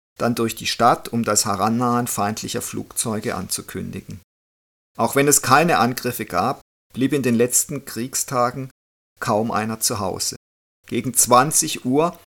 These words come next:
machte sich die Bevölkerung der Stadt auf den Weg in die Bunker. Müde und deprimiert verließen sie morgens die Räume, um abends erneut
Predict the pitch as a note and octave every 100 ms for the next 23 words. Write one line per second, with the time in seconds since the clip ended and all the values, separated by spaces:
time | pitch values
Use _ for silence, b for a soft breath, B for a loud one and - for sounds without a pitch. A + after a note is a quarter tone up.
0 | _ - B2+ - B2+ B2 B2+ A#2+ A2 A#2+
1 | C3+ - D3+ C3 A2 A2 C3+ - A2+ -
2 | G#2+ G2+ A2 - G#2+ A#2 - G2 F2+ -
3 | - - _ _ _ _ _ _ - B2+
4 | C#3+ D#3 D3+ C3 A#2 - G#2+ G#2+ C#3 D3
5 | - G#2 G2+ - C3 A2 G2+ F#2 G#2+ B2
6 | - A2 F2 F2 A2+ A#2+ - - F#2 G2
7 | G2+ A2 B2+ - G#2 G2 G2 G2+